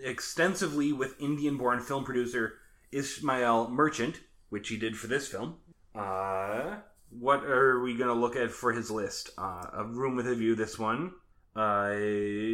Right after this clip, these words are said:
not that many that I def-, not that many that I recognize. Uh, Howard's End, The Remains of the Day, Call Me by Your Name from twenty seventeen.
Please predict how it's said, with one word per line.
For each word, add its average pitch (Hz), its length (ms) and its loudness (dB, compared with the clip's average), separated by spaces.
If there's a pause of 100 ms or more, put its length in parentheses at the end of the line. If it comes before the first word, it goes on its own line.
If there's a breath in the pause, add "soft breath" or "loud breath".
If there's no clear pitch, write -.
(220)
not 110 480 -2
that 214 200 2
many 127 580 0
that 110 200 0
I 117 160 0
def-, 127 300 0
not 131 300 2
that 196 100 0
many 160 180 0
that 131 180 2
I 110 60 2
recognize. 107 680 -2 (220)
Uh, 98 760 0
Howard's 127 520 4
End, 127 440 -4 (160)
The 120 80 -6
Remains 117 440 2
of 117 120 -6
the 120 80 0
Day, 110 500 -2 (360)
Call 131 280 0
Me 151 120 2
by 131 200 4
Your 127 180 0
Name 135 260 0
from 117 180 -2
twenty 135 320 -6
seventeen. 117 920 -4